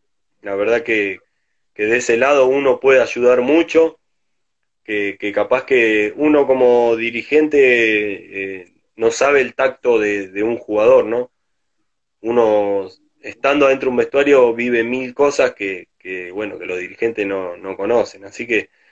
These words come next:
se pueden ayudar de mil maneras, eh, así que estoy, estoy abierto y estoy,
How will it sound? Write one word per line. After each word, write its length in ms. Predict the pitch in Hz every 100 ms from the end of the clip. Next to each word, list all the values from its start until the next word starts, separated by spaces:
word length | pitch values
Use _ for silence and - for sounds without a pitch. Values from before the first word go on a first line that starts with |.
| _ _
se 200 | _ 143
pueden 280 | 143 180 170
ayudar 460 | 143 - 147 151 139
de 100 | 131
mil 240 | 147 147
maneras, 840 | 131 127 151 165 165 156 143 - _ _ _ _ _ _ _
eh, 480 | 107 104 95 92 90 101
así 220 | - 135
que 80 | -
estoy, 280 | 123 156 143
estoy 200 | 143 147
abierto 420 | 139 156 165 143
y 60 | 117
estoy, 640 | - 123 117 107 95